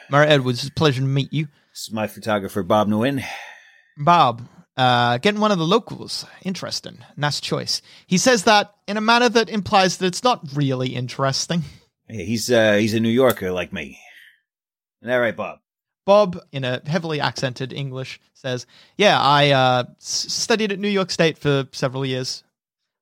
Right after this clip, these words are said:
Speaker 1: "What did you study?" Uh, <laughs> Bob looks at you with a confu-,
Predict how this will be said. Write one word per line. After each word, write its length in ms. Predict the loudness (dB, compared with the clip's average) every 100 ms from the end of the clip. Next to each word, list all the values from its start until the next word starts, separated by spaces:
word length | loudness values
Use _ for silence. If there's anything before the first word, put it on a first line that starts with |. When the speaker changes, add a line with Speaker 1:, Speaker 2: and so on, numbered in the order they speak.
| -2
Speaker 1:
"What 100 | -2
did 140 | 0
you 80 | -4
study?" 480 | 0 2 2 0 -10 _ _ _ _ _ _ _ 4
Uh, 680 | 6 8 6 6 2 -4
<laughs> 20 | -2
Bob 360 | 2 4 4
looks 320 | 0 0 0
at 100 | -4
you 340 | -2 -2 -2 -4
with 160 | -6 -4
a 80 | -6
confu-, 340 | -8 -12